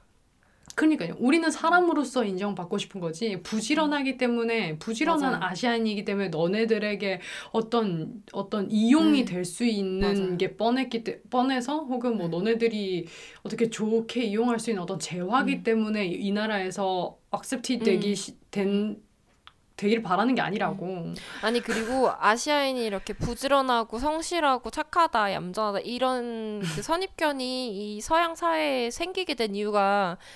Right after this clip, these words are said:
Speaker 2: 사실은 이 서양 사회에 아시아인들이 이민을 오기 시작하면서 어떤 소수자가
Speaker 1: 음.
Speaker 2: 되어버렸잖아요. 이민을 온 순간부터.
Speaker 1: 그러니까요.
Speaker 2: 그러니까
Speaker 1: 응.
Speaker 2: 소수자가 되어버렸으니까 거기서 어떻게 살아남으려면 열심히 살 수밖에 없어서 지금까지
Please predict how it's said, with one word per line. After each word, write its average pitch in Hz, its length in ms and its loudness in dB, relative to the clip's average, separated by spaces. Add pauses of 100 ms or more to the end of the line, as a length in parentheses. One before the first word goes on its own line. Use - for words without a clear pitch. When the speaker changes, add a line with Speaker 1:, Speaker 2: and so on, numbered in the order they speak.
(120)
Speaker 2:
사실은 311 420 -2
이 208 60 -2
서양 302 800 -2
사회에 285 600 0 (140)
아시아인들이 226 680 -2
이민을 262 480 -4
오기 190 200 -2
시작하면서 240 760 -4 (720)
어떤 262 260 0
소수자가 427 560 2
Speaker 1:
음. - 20 -6
Speaker 2:
되어버렸잖아요. 165 760 -4
이민을 175 340 -4
온 190 280 -6
순간부터. 294 580 -6
Speaker 1:
그러니까요. 190 600 -4
Speaker 2:
그러니까 226 240 -2
Speaker 1:
응. - 40 0
Speaker 2:
소수자가 381 480 2
되어버렸으니까 220 760 -4
거기서 196 360 -6
어떻게 190 240 -10
살아남으려면 196 760 -4
열심히 165 340 -4
살 277 180 -4
수밖에 - 340 -8
없어서 254 400 -2
지금까지 190 840 -4